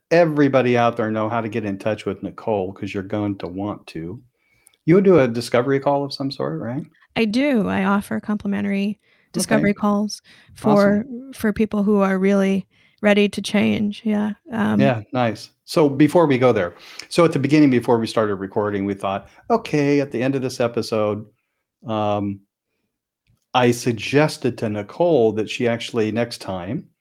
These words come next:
Speaker 1: it'd be the, uh, fourth time, bring on a friend, bring on somebody, a colleague, bring on somebody and let them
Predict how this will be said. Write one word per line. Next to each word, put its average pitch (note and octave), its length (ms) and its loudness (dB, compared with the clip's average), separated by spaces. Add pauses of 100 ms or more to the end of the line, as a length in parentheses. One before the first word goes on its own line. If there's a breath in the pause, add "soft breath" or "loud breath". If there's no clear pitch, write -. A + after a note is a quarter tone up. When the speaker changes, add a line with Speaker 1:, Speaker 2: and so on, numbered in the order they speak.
(200)
Speaker 1:
it'd G2 120 -12
be G#2+ 140 -2
the, G2 300 -2
uh, F#2+ 200 -4 (320)
fourth D3 260 0
time, F#2 300 -8 (340 loud breath)
bring D#3 340 4
on B2 480 2 (500)
a A#2+ 80 4
friend, F#2+ 420 -4
bring B2+ 180 0
on B2 180 0
somebody, G#2 380 -2
a G2 80 -2
colleague, F#2 500 -4
bring C#3 200 4
on C3 140 2
somebody G#2+ 540 -2 (260 loud breath)
and B2+ 180 2
let C#3+ 400 4
them A#2 680 0